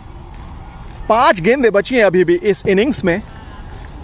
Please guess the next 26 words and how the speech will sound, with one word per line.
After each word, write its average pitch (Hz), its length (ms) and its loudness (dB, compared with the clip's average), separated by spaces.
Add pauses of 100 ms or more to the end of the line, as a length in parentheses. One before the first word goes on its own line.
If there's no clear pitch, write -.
(720)
और 143 520 4
शायान 208 760 2
सिक्सटी - 360 0
नाइन 202 320 4
runs 185 180 2
बनाकर 160 360 2
retire 170 300 2
कर 190 160 2
दिए 175 200 2
गए 151 160 4
थे। 151 140 -6 (340)
आखिरी 156 480 2
की 165 220 2
पांच 180 440 2
गेंदें 175 340 0
बची 175 320 0
हैं 170 120 2
अब 165 120 0
इस 165 180 0
innings 202 300 2
में, 165 180 -2 (560)
सामने 180 400 2
आ 170 100 4
गए 165 100 -2
हैं 160 100 0
शायान 135 500 -2